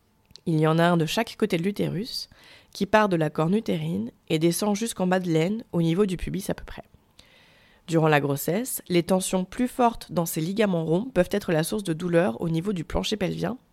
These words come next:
et peuvent être hyper incommodantes. Donc voilà, en général, l'utérus, il est antéversé, mais il peut aussi lui arriver d'être rétroversé chez vingt à trente pour cent des personnes,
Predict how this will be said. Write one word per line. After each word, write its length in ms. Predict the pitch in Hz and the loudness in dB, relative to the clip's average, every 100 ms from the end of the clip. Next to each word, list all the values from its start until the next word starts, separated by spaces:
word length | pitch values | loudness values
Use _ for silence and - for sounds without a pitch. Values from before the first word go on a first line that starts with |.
| - - - _ | -20 -20 -20 _
et 40 | - | -2
peuvent 160 | 160 | 2
être 180 | 165 165 | 4 2
hyper 260 | 165 165 160 | -4 -2 -2
incommodantes. 560 | 147 156 147 - - - _ _ _ _ _ _ _ _ _ _ _ _ _ _ _ _ _ _ _ _ _ _ 185 | -2 -4 -6 -8 -16 -20 _ _ _ _ _ _ _ _ _ _ _ _ _ _ _ _ _ _ _ _ _ _ 2
Donc 140 | 190 | 6
voilà, 200 | 180 - - - | 6 4 -4 -4
en 120 | 151 | 0
général, 640 | 160 175 160 175 208 269 - | 4 4 4 6 4 2 -4
l'utérus, 500 | - 180 190 196 247 | -2 0 2 2 0
il 80 | 175 | 0
est 140 | 160 - | 0 0
antéversé, 800 | - 226 262 220 160 - - 190 - - | -2 0 0 0 0 -2 -6 -6 -8 0
mais 160 | 175 | 4
il 80 | 175 | 4
peut 140 | 170 170 | 2 -2
aussi 220 | 170 233 | 0 0
lui 80 | 196 | 2
arriver 260 | 156 185 | 2 2
d'être 260 | 190 175 - - | 2 0 -6 -8
rétroversé 1040 | 147 165 190 - 190 170 151 - 202 294 - _ | -4 0 0 2 4 4 2 -2 -4 -4 -10 _
chez 240 | - 165 | -4 -2
vingt 240 | 156 196 220 | 2 4 4
à 100 | 156 | 2
trente 260 | - 196 | 0 0
pour 140 | - 156 | -2 0
cent 120 | 185 | 0
des 100 | 180 | 0
personnes, 420 | 143 156 - - | -4 -6 -10 -14